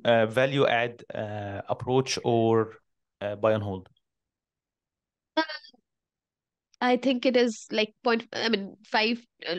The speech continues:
Speaker 2: so th-, the properties are selling at five, and, um, you know, the, if we buy with value add, I think we can get it to four point eight
Speaker 1: Oh, okay.
Speaker 2: or, uh, eh, or maybe four point seven, somewhere around that.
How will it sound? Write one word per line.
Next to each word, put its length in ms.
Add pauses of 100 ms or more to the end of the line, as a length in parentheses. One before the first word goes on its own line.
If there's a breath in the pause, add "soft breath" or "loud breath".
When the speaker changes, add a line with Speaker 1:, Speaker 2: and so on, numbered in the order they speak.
(180)
Speaker 2:
so 460 (240)
th-, 160
the 140 (100)
properties 400
are 160
selling 340
at 140
five, 520 (140)
and, 380
um, 400 (460)
you 140
know, 140
the, 340 (1080)
if 120
we 100
buy 360
with 240
value 280
add, 100
I 100
think 200
we 80
can 180
get 160
it 140
to 100
four 220
point 280
eight 380 (340 soft breath)
Speaker 1:
Oh, 200
okay. 100
Speaker 2:
or, 340
uh, 260 (340)
eh, 200
or 200
maybe 260
four 140
point 200
seven, 280
somewhere 360 (140)
around 220
that. 260